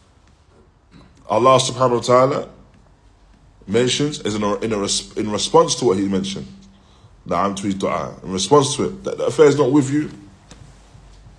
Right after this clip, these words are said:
So if that's the case with the Prophet Sallallahu Alaihi Wasallam, Naam, فَمَا بِم-، فَمَا بَالَكُمْ بِدُونِهِ.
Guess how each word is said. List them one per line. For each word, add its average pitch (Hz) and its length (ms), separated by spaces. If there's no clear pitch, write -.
So - 120
if 160 40
that's 185 140
the 185 60
case 180 220
with 151 80
the 170 80
Prophet 160 120
Sallallahu 143 460
Alaihi 143 240
Wasallam, 110 180
Naam, 113 440
فَمَا 156 500
بِم-، 143 180
فَمَا 151 360
بَالَكُمْ 139 320
بِدُونِهِ. 101 520